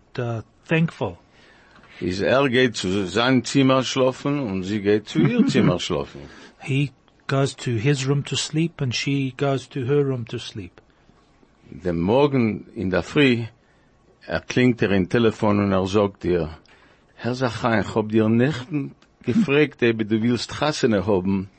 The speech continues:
Speaker 2: Und ihr gedenkt nicht,
Speaker 1: <laughs>
Speaker 2: ob du hast gesagt, ob yes oder
Speaker 1: <laughs>
Speaker 2: nicht."
Speaker 1: So they then, he then wakes up, the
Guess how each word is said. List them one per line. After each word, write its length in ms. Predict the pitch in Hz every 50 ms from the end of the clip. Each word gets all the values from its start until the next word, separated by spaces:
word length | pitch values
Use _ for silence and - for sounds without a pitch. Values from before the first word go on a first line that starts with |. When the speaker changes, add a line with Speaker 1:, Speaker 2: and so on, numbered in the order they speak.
| _ _ _ _ - - _ _ - _ _ _ _ _ _ _ _ _
Speaker 2:
Und 160 | - 113 117
ihr 100 | 117 120 113
gedenkt 580 | 107 123 123 110 135 151 180 202 190 - -
nicht, 320 | 123 107 104 113 - - - -
Speaker 1:
<laughs> 80 | - -
Speaker 2:
ob 300 | 165 156 - 262 - - 143 165
du 100 | 143 135
hast 140 | 131 123 113
gesagt, 720 | 117 127 104 104 139 147 160 160 - - - - - - - - - - - _ - 233 196 - - - - - - - - - - - - - - - - - - - -
ob 260 | - 107 123 117 101 104
yes 480 | 98 95 98 107 110 107 113 - - 117
oder 240 | 104 - 233 156
Speaker 1:
<laughs> 140 | 175 208 233
Speaker 2:
nicht." 280 | 226 - - - - - 233 269 294 294 269 247 220 185 190 - - - - - - - - - - - - - - - _ - - - - - - -
Speaker 1:
So 340 | - - - 123 120 123 113 - - - 101
they 180 | 107 113 117 110
then, 340 | 135 139 143 139 131 110
he 220 | 107 - 147 143 139
then 240 | 131 147 139 131 110
wakes 320 | 120 131 131 135 - -
up, 160 | 143 120 - -
the 120 | 123 117